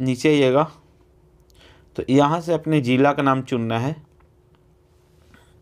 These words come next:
उसके बाद ब्लॉक का नाम चुनना है, जो भी आपका ब्लॉक है। उसके बाद पंचायत चुनना है।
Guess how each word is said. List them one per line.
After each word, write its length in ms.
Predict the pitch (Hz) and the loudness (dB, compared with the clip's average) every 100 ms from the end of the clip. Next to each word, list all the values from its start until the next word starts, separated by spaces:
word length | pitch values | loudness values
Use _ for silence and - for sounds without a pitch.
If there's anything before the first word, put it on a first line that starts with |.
| _ - - - _ - - - - - - - | _ -20 -20 -20 _ -20 -20 -20 -20 -20 -20 -4
उसके 260 | 139 135 160 | -4 2 2
बाद 180 | 156 151 | 4 2
ब्लॉक 380 | 123 127 135 135 | 2 2 2 0
का 80 | |
नाम 200 | 139 139 139 | -2 -2 -2
चुनना 300 | 139 127 131 | -4 0 0
है, 180 | 151 151 _ _ _ _ _ - | 0 -4 _ _ _ _ _ -8
जो 180 | 117 123 | 0 0
भी 160 | 139 | 2
आपका 300 | 123 120 120 127 | -2 -4 -2 -2
ब्लॉक 420 | 117 120 127 127 | 0 2 0 -4
है। 160 | 160 - _ _ _ _ _ _ _ _ _ - | -12 -12 _ _ _ _ _ _ _ _ _ -4
उसके 260 | 131 - | -4 0
बाद 260 | 147 143 143 | 2 2 0
पंचायत 480 | 135 127 117 120 127 | -4 -2 0 0 0
चुनना 360 | - 107 104 104 | -4 -6 -6 -6
है। 200 | 107 | -8